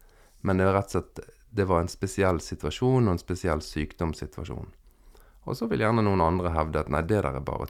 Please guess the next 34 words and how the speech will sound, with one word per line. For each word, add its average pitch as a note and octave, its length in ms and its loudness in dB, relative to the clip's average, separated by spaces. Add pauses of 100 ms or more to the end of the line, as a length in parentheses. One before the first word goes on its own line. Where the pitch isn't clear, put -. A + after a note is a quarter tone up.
tull, D2+ 320 -4
det C#2 80 -2
var E2 140 -4
ikke C2+ 180 -8
noe - 220 -10
sykdom E2 600 -6
som - 140 -8
gjorde E2 240 -2
det.» B2 160 2 (720)
Eh, F2 260 -2
de F2+ 140 2 (280)
skulle A2 460 2
la F2 160 4
være E2+ 240 2
å D2+ 60 -6
feste, A#2 440 0
fordi G#2+ 220 2
at - 160 -4 (100)
eldre F2 460 -2 (100)
og D#2+ 160 2
andre, F#2+ 320 0
de F#2+ 140 -2 (1000)
hadde B2+ 160 4
ikke C#3 140 2
s-, - 400 -8
samme C3+ 560 6
mulighet G2+ 540 4
til D#2+ 120 2
å E2 60 -6
feste, F#2 380 0
så A2+ 180 2
for, F#2+ 380 0
dette G2+ 240 -2
var F2 240 0